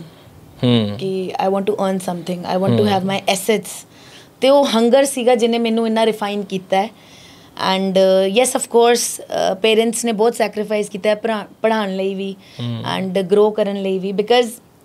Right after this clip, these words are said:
Speaker 1: ਹੂੰ, ਹੂੰ।
Speaker 2: ਜਿਹਦੇ ਕੋਲ ਹੁੰਦਾ ਹੈ, ਉਹ ਆਪਣੇ ਬੱਚੇ ਲਈ ਅਗਰ ਕੁਛ ਕਰੇ, that is different,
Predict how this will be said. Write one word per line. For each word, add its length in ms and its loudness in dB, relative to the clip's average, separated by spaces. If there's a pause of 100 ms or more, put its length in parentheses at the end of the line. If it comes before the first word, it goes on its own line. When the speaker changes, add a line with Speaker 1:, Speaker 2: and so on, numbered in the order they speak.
(420)
Speaker 1:
ਹੂੰ, 140 2
ਹੂੰ। 80 0
Speaker 2:
ਜਿਹਦੇ 200 0
ਕੋਲ 200 0
ਹੁੰਦਾ 400 2
ਹੈ, 140 2
ਉਹ 180 0
ਆਪਣੇ 220 -2
ਬੱਚੇ 280 -4
ਲਈ 160 -2
ਅਗਰ 140 -2
ਕੁਛ 220 -8
ਕਰੇ, 280 2
that 260 0
is 80 -8
different, 360 -10